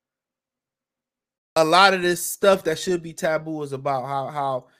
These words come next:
how, how people talk about, you know, how good sex. People, the people wouldn't even know.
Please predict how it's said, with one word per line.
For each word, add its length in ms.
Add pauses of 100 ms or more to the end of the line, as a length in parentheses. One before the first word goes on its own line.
(220)
how, 440
how 160
people 300
talk 220
about, 540
you 140
know, 380
how 160
good 280
sex. 360
People, 320
the 80
people 280
wouldn't 160
even 280
know. 360